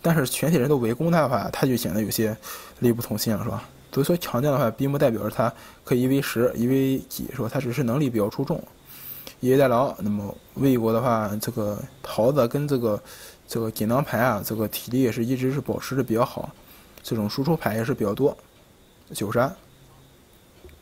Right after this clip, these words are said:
这黄猿也是比较的坚强啊，从开局爆，从开局到现在一直是坚强着活着，这其他人也是一直在，呃，不惜一切代价在救着啊。如果是我的话，也救，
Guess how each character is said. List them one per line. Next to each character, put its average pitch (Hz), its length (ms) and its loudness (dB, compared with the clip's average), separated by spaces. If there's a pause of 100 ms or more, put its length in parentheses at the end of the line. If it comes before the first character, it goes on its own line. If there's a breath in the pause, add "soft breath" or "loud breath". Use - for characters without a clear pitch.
(720 loud breath)
这 - 160 2
黄 139 240 4
猿 180 80 4
也 175 100 4
是 135 120 2
比 117 140 -2
较 117 120 6
的 131 200 4
坚 165 220 2
强 147 140 0
啊， 101 240 -4 (480 loud breath)
从 147 220 0
开 190 220 6
局 139 120 2
爆， 135 360 4
从 143 160 -4
开 160 180 4
局 127 100 4
到 135 140 4
现 139 180 0
在 117 200 2
一 123 100 0
直 135 100 -2
是 143 160 0
坚 135 140 -2
强 139 100 0
着 143 80 0
活 113 240 0
着， 131 140 0 (340 loud breath)
这 127 140 0
其 120 140 -2
他 135 160 4
人 139 120 2
也 120 80 0
是 123 120 0
一 143 100 0
直 131 160 0
在， 135 240 2 (300 loud breath)
呃， 113 240 0
不 - 120 -4
惜 139 220 0
一 - 20 0
切 151 140 2
代 131 100 4
价 123 120 6
在 120 100 2
救 131 240 4
着 - 80 -2
啊。 - 140 -8 (560 loud breath)
如 175 100 6
果 214 80 10
是 - 140 2
我 120 160 6
的 107 60 0
话， - 160 2
也 127 200 2
救， 208 260 4